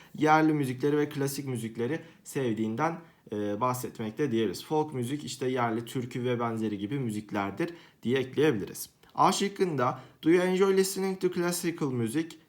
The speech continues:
Klasik müziği sever misin diye bir soruya bu şekilde cevap vermeyecek. Zaten do ile sorduğu için yes ya da no ile cevap vermesi daha hoş olacaktır. B'de "How often do you go to the concert?" Konsere ne sıklıkla gidersin?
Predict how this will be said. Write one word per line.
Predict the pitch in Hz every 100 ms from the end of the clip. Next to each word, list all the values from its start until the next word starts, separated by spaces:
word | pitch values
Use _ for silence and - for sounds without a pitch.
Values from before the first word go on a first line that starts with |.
| -
Klasik | 156 156 147
müziği | 151 143 156
sever | 156 156 151 151
misin | 143
diye | 143 131
bir |
soruya | 123 135 127 147 156 -
bu | 147
şekilde | 143 120 120
cevap | 117 113 113
vermeyecek. | 107 131 160
Zaten | 151 143 143 143
do | 147
ile | 143
sorduğu | 127 139 123 117
için | 113 185 196 - -
yes | - 151 151
ya | 135
da | 120
no | 127 127
ile | 120
cevap | 113 113 110
vermesi | 110 107 110 - 190 - - -
daha | 131 117
hoş | 131 147
olacaktır. | 120 107 101 - - - - _
B'de | 143 165 180 196 202 - _
"How | - 180
often | 208 208 185 170
do | 156
you | 156
go | 143 147 135
to | - 123 117 - -
the | 107
concert?" | - 139 180 - 190 185 - - -
Konsere | - 156 156 160
ne | 156
sıklıkla | 147 - - 120
gidersin? | 113 107 104 104 - 165